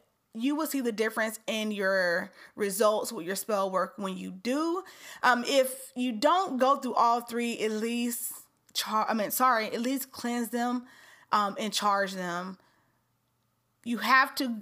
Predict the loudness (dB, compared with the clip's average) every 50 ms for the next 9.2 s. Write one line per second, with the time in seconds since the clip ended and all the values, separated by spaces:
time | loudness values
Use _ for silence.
0 | -12 _ _ -4 -4 -2 2 4 6 6 6 4 2 2 2 2 2 2 0 0
1 | 0 0 0 0 0 -2 -2 -2 -2 -2 -4 -4 -4 -6 -6 -6 -6 -6 -6 -6
2 | -6 -6 -6 -6 -8 -4 0 2 2 2 2 0 -4 -12 -12 -12 -8 -6 -4 -4
3 | -4 -4 -4 -6 -6 -8 -10 -14 -20 -20 -20 _ -6 -4 -4 -4 -4 -4 -2 -2
4 | -2 -2 -2 -2 -2 -2 -2 -2 -4 -6 -8 -12 -18 _ _ _ _ _ _ _
5 | -20 -14 -12 -10 -6 -4 -4 -2 -2 -2 -2 -2 -2 -2 -2 -2 -2 -2 -2 -4
6 | -4 -4 -6 -6 -6 -6 -6 -4 -4 -4 -4 -4 -2 -2 0 -2 -2 -2 -4 -6
7 | -4 -4 -4 -6 -6 -4 -4 -2 -2 -2 -4 -4 -6 -8 -8 -8 -8 -6 -2 -2
8 | -2 -2 -2 -4 -8 -14 -20 -16 _ -6 -4 -2 -2 -2 -4 -6 -8 -8 -8 -8
9 | -8 -10 -10 -12